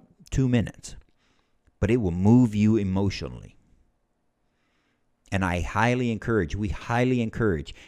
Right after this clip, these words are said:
that on the twenty-ninth of March, you find the local theater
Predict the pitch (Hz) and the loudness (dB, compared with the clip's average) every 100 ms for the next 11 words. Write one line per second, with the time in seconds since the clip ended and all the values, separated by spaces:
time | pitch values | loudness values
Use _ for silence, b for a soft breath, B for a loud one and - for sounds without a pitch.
0 | B 95 92 85 - 131 147 151 117 113 | B 0 2 0 0 2 2 0 -2 -2
1 | 110 92 95 71 60 - - _ _ _ | -4 -6 -4 -6 -8 -14 -18 _ _ _
2 | _ _ _ _ _ _ _ _ _ _ | _ _ _ _ _ _ _ _ _ _
3 | _ _ _ _ - 101 135 - 113 110 | _ _ _ _ -4 2 2 2 -2 0
4 | 110 - b b - 90 90 87 113 - | -2 -8 b b -8 0 2 4 4 4
5 | 131 127 123 110 82 65 - | -2 -2 0 0 0 -6 -16